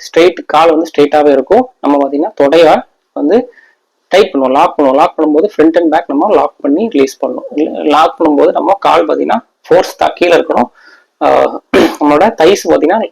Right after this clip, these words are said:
டைட் பண்ணி ரிலீஸ் பண்ணணும். டைட்னா உள்ள வந்து நம்ம டைட் பண்ணணும், இழுக்கணும். ஓகேங்களா?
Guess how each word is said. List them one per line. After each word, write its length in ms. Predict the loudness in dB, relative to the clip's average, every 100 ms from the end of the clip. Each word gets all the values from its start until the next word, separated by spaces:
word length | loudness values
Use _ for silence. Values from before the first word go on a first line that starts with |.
| -2
டைட் 240 | -2 0
பண்ணி 340 | 0 2 0 -2 _
ரிலீஸ் 280 | 0 0 -2
பண்ணணும். 100 | 0
டைட்னா 300 | 0 2 0 -2 _ -2
உள்ள 260 | 2 4
வந்து 220 | 4 0
நம்ம 280 | -2 -4 -6 -8 _
டைட் 220 | -4 -2 -2
பண்ணணும், 200 | -4 -2
இழுக்கணும். 300 | -2 -2 -8 _ _ _ -6 -2
ஓகேங்களா? 280 | 0 0